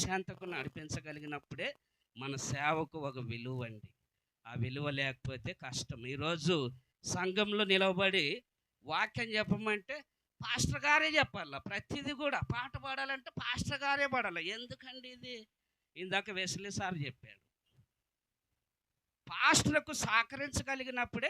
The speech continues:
నువ్వు నిజమైన దైవజనురాలు. పాట పాడంటే పాట పాడాల్సిందే, కోత కొయ్యమంటే కోత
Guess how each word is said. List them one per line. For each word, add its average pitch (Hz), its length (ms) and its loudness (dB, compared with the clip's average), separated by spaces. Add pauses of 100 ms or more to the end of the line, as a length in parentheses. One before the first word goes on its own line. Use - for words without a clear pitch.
నువ్వు 403 220 0
నిజమైన 277 520 2 (140)
దైవజనురాలు. 302 840 2 (540)
పాట 262 200 0 (100)
పాడంటే 294 340 4 (120)
పాట 277 180 6 (120)
పాడాల్సిందే, 285 640 4 (100)
కోత 247 240 2 (140)
కొయ్యమంటే 277 500 -6 (500)
కోత 285 220 6